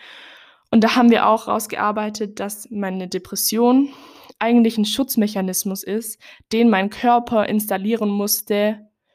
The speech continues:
um mich zu schützen, weil ich selber nicht getan hab. Ich hab hundertfünfzig Prozent gegeben, dadurch bin ich ins Burnout reingerutscht. Ich hab immer versucht, allen anderen es recht zu machen und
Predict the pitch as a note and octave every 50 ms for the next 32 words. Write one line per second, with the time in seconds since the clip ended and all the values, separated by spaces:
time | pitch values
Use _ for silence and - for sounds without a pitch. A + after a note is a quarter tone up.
0 | _ _ _ _ _ _ - A3+ A3 G#3+ G#3+ A3+ A3 A3+ - A3+ G#3 - A3+ G#3
1 | G#3+ - - G#3 G3 F#3 F#3 G3 - - G#3 G3+ G3 F#3 F3 F3 - - F3+ -
2 | - - F3+ F3 F#3 F#3 F#3 F3 F#3 _ _ _ _ _ _ _ - A3+ G#3 -
3 | - B3 A#3+ - C4 A#3+ A#3 A#3 A#3 A#3+ A#3 A3+ B3 A3+ - - - G#3 - A3
4 | G#3 G#3 G#3 G#3 G3 - G3+ G3+ G3+ G#3 G#3+ G#3+ G#3+ - - - - - - G#3
5 | G#3 G3 G#3 G#3 - - A3+ A3+ A#3 A#3 - G#3 G#3 G#3+ G#3+ - G3 G3+ G3+ G3
6 | G3+ - - G3 G3 G3 G3 G3+ G#3 G3+ G3 - - G#3 - - G#3 G#3 - -
7 | _ _ _ _ _ _ _ _ - A#3 A#3+ A#3 A#3 A#3+ G#3+ G3 G#3+ G#3+ G#3+ -
8 | - G#3 G#3 G3+ - - A3+ A#3 A3+ A3+ A3+ - - G#3+ A3 - - - - G#3+
9 | G#3 G#3 G#3+ G#3+ - G#3 - G3 G3 G3 -